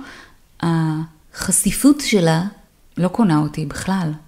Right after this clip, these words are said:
כי אין שם פגיעות, ואין שם אומץ, ואין שם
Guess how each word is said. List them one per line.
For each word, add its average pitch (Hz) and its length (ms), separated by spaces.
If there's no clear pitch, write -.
כי 196 140
אין 214 120
שם 220 220
פגיעות, 202 460
ואין 202 220
שם 214 220
אומץ, 254 580
ואין 185 200
שם 202 160